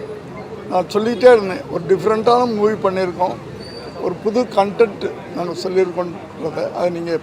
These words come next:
பார்த்துட்டீங்க இப்போ படம். அதை நாங்க சொன்னது உண்மைன்னு நீங்க, உங்களுக்கு புரிஞ்சிருக்கும். இப்படிப்பட்ட படங்களை வந்து, ஆ, தியேட்டருக்கு ஜனங்களை வர வைக்கிறது உங்க கையில இருக்குது.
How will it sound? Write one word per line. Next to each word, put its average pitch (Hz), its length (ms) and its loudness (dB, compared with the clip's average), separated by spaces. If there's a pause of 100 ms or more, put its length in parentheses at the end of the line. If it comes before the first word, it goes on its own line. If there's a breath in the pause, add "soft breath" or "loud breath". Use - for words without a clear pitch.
பார்த்துட்டீங்க 214 440 4
இப்போ 170 220 0
படம். 165 340 0 (1080)
அதை 160 120 -2
நாங்க 165 200 -2
சொன்னது 208 480 0
உண்மைன்னு 214 240 -2
நீங்க, 180 420 2
உங்களுக்கு 156 400 -4
புரிஞ்சிருக்கும். 202 480 0 (1040)
இப்படிப்பட்ட 240 560 4
படங்களை 233 540 4
வந்து, 208 400 0 (1120)
ஆ, 190 280 -2 (140)
தியேட்டருக்கு 226 420 4
ஜனங்களை 208 460 4
வர 185 160 6
வைக்கிறது 202 520 2
உங்க 170 220 0
கையில 180 260 2
இருக்குது. 160 300 -6